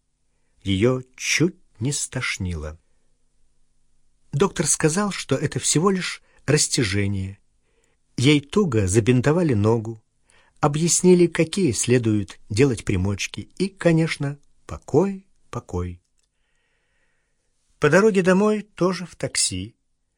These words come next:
она вдруг попросила остановить машину, зашла в обменный пункт и обменяла несколько долларовых купюр, которые вытащила из тугого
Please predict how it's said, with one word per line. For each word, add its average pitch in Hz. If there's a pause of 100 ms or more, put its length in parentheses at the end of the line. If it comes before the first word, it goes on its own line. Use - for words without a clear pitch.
(360)
она 202
вдруг 120
попросила 170
остановить 139
машину, 131 (800)
зашла 156
в 165
обменный 160
пункт - (400)
и 180
обменяла 175
несколько 131
долларовых 120
купюр, 101 (480)
которые 127
вытащила 123
из -
тугого 139